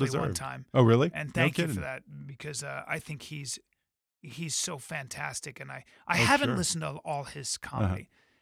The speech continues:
Speaker 2: but I heard, so funny you say that because I never tried to model myself after Carlin. I just haven't heard enough of him. But, uh, I remember him, somebody said to me that Carlin decided to stop telling jokes and start telling the truth or something to
Speaker 1: Mm-hmm.
Speaker 2: that,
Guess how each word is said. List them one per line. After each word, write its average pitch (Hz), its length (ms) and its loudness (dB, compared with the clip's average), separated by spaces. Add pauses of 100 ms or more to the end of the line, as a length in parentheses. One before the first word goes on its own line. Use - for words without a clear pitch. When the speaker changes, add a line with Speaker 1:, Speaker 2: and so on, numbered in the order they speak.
(120)
Speaker 2:
but 208 120 4
I 202 140 6
heard, 247 520 2
so 247 220 -2
funny 233 260 -8
you 170 100 -8
say 165 220 -8
that 143 240 -12
because - 380 -12 (560)
I 180 80 0
never 277 180 4
tried 202 220 0
to 165 80 -4
model 151 360 -2
myself 143 300 -4
after 135 220 -10
Carlin. 139 680 -8 (220)
I 160 140 -6
just - 180 -4
haven't 180 220 -6
heard 175 180 -2
enough 151 340 -2
of 143 120 -10
him. 143 180 -8
But, 156 160 -8 (480)
uh, 165 240 0
I 180 100 -2
remember 220 400 0
him, 185 480 -2 (100)
somebody 285 300 0
said 175 320 -2
to 156 80 -8
me 139 300 -8 (320)
that 170 200 -8
Carlin 254 500 0
decided 160 560 -2
to - 60 -6
stop 151 320 -4
telling 135 280 -10
jokes 131 360 -10
and 127 100 -10
start 127 260 -10
telling 123 320 -12
the 123 80 -14
truth - 420 -12
or 143 60 -10
something 110 340 -6
to 90 120 0
Speaker 1:
Mm-hmm. 82 80 -8
Speaker 2:
that, 90 140 -12